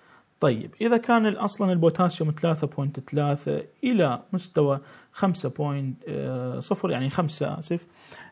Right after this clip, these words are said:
آه، ملي إكويفالنت على لتر، طبعًا مباشرة هنا تقدر تنطي عشرين إلى ثلاثين ملي إكويفالنت، آه، حتى تحافظ عليه، لأنه راح ينزل بعد ما تنطي أنسولين، لكن بالنهاية راح تبدأ تحافظ عليه، وهذه حالة تقدر تنطي بها أنسولين مو كلش،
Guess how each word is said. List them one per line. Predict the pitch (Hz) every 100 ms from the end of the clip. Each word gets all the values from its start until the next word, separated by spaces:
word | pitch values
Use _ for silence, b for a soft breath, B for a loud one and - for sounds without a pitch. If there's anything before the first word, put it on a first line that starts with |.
| -
آه، | 135 135
ملي | 165 160
إكويفالنت | 151 165 151 143 -
على | 135
لتر، | 135 139 175
طبعًا | - 247 160
مباشرة | 196 165 147 147 175 151 147 151 - B B B
هنا | 131 165 143
تقدر | 175 156
تنطي | 147 339 320 -
عشرين | 190 - 202 208 208
إلى | 196 170 160
ثلاثين | 160 165 160 156 175 170
ملي | 160 160 156
إكويفالنت، | 151 - 170 165 170 180 175 - B B 160
آه، | 143 139 143 139
حتى | 143 170 160
تحافظ | 143 - 170 -
عليه، | 139 226
لأنه | 247 202
راح | 185 -
ينزل | 180 151 156
بعد | 151 151 143 143 160
ما | 147 143 143
تنطي | 143 165 160 156 156 151
أنسولين، | 147 165 156 156 147 160 175 B B
لكن | - 180 170
بالنهاية | 165 165 156
راح | 135
تبدأ | - 147 139
تحافظ | - 151 120
عليه، | 127 269
وهذه | 233 190
حالة | - 175
تقدر | 156 151
تنطي | 143 151 139
بها | 139 135
أنسولين | 139 139 143 139 139
مو | 143
كلش، | 143 143 139